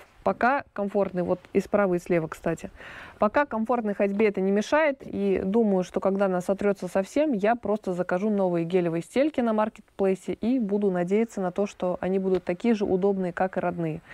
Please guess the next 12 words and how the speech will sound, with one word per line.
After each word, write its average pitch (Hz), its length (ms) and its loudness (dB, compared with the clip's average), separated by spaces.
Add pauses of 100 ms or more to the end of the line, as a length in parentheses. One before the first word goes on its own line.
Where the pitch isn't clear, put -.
(360)
Хотя, 214 260 0
конечно, 208 360 0
не 185 120 2
факт, 190 240 0
что - 140 -6
мне 170 160 0
повезет. 170 500 -4 (380)
Ну 247 80 4
а 311 80 4
теперь 285 240 0
давайте 262 340 0
подытожим. 214 600 0